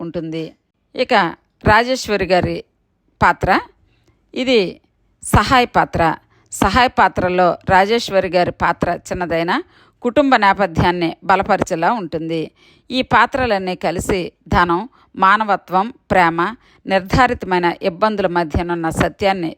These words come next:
చూపించుకుంటాయి. గాలిమేడలు అనే గాలిలోని పెద్ద ఆశయాలు, ఏకాంత త్యాగం, కుటుంబ బంధం, మానవ శ్రేయస్సు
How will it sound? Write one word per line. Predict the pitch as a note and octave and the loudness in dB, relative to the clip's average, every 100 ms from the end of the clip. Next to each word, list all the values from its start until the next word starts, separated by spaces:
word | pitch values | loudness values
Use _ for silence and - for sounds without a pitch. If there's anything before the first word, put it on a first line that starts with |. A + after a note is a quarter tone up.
| - | -8
చూపించుకుంటాయి. | F#3+ F3+ F3 - D#3 D#3 D#3 E3 D#3+ - _ _ _ - | -6 -6 -10 -10 -10 -4 -4 -2 -6 -8 _ _ _ -6
గాలిమేడలు | F3 A3 C4+ C4+ G#3+ F#3 F3 F3 - | 2 2 2 0 0 0 0 -2 -2
అనే | F#3+ F#3+ F#3 E3 | -2 0 -2 -4
గాలిలోని | F3 F#3 F#3 A#3+ A3+ F#3 E3+ E3 _ | -2 2 4 2 0 -2 -2 -8 _
పెద్ద | G3 F#3 F#3+ | -4 -2 -2
ఆశయాలు, | F#3 - D#3+ E3+ F3 E3 E3 E3+ A3+ - _ _ - | -2 0 -4 -4 -4 -2 -2 -4 -6 -10 _ _ 0
ఏకాంత | F#3 F#3 B3 B3 - F3 D#3+ - _ | 2 4 2 0 2 2 2 -2 _
త్యాగం, | G#3+ E3 D#3 F#3 A#3+ - _ _ | 0 0 0 -4 -6 -14 _ _
కుటుంబ | - A3+ C4+ B3 | 0 4 4 4
బంధం, | F#3+ F3 D#3+ D#3 G3 A#3 - - | 2 2 0 0 -4 -4 -12 -2
మానవ | F#3 G3+ A#3+ G#3+ | 2 4 2 -2
శ్రేయస్సు | F3 - F3+ F3+ G3 - G#3+ | -4 -2 -2 -2 -4 -4 -6